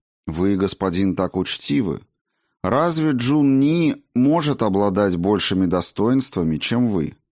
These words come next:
Цзыгун ответил: Можно по одному высказыванию судить, что благородный человек обладает мудростью. По одному высказыванию можно судить, что мудрости у него нет.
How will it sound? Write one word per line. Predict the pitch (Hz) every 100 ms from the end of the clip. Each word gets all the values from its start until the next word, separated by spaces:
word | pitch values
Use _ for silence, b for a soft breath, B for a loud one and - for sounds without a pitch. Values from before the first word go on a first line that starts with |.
| _ _ _ _ _ 82
Цзыгун | 73 85 78 85 113 123
ответил: | 98 - 85 67 - - - _ _ _ _ _ _ _ _
Можно | 80 90 107 95 101
по | 90 98
одному | 90 95 98 107 110
высказыванию | 98 - - 131 131 90 76 73 60 67
судить, | - 92 85 123
что | - - 101
благородный | 92 90 92 98 92 90
человек | 82 - 95 90 90 87
обладает | - 92 95 87 87 85 95
мудростью. | 101 85 64 - - - - _ _ _ _ _ _ -
По | 101
одному | 110 117 131 160 160
высказыванию | 143 - 160 160 135 110 104 107
можно | 110 135 131 131
судить, | 120 127 101 113 123
что | - 107
мудрости | 92 95 95 92 - - -
у | 90
него | 90 80 85
нет. | 85 71 -